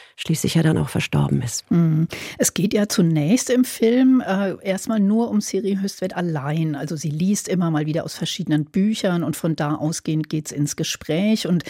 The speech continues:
Speaker 2: dann gibt's Zeichnungen von ihr. Sie kann ja ganz toll zeichnen und die lassen sie so lebendig werden im Film. Wie sind diese Ideen entstanden? Hat sie da auch selbst was beigetragen?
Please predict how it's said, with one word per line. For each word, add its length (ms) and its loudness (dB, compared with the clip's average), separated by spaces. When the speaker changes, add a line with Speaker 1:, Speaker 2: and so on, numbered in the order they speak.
Speaker 2:
dann 60 0
gibt's 260 -6
Zeichnungen 760 2
von 200 0
ihr. 140 -2
Sie 140 -6
kann 220 -4
ja 120 0
ganz 220 -4
toll 260 -4
zeichnen 580 -2
und 140 0
die 80 0
lassen 320 -2
sie 100 -2
so 140 -2
lebendig 640 0
werden 240 0
im 120 0
Film. 280 0
Wie 180 0
sind 220 0
diese 200 2
Ideen 440 2
entstanden? 720 2
Hat 120 -2
sie 140 0
da 100 0
auch 120 -6
selbst 300 -2
was 200 -4
beigetragen? 1040 -4